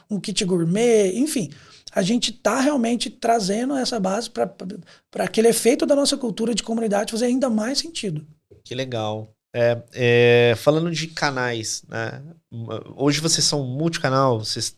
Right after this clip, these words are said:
Speaker 2: trabalham tanto marketplace quanto site próprio?
Speaker 1: Multicanais, né? É, a gente veio do marketplace, né? Como
Speaker 2: Uhum.
Speaker 1: milhares de brasileiros, a gente nasceu no, no marketplace.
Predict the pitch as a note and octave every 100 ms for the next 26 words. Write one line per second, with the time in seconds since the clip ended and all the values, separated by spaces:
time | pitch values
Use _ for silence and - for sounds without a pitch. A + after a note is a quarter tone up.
0 | _ B2+ B2 C3 B2 A2+ D#3 E3 E3 F3
1 | E3 E3 - _ _ - C3 B2 - C#3+
2 | E3 E3 - D3+ D3 - B2+ - - D3+
3 | D#3 D#3 A2 G#2+ _ _ _ _ _ -
4 | E3+ G3+ - G3 D#3 D3 G3 C#4+ - D#3+
5 | D#3+ - D3+ D3 D3 E3+ G3+ A3 E3+ F3
6 | D4 C4+ A#3 - - D3+ D#3 F#3+ D3+ C3+
7 | C#3+ C#3+ C#3 C3+ D3+ D3+ C#3+ E3 G3 D#3+
8 | D#3+ D#3 C#3+ D3+ D#3 D3+ D3+ D3 E3+ D3+
9 | D#3+ E3 - E3 F#3+ B3+ G3 F3 D#3+ D#3
10 | D#3 - - D3 D3 F#3+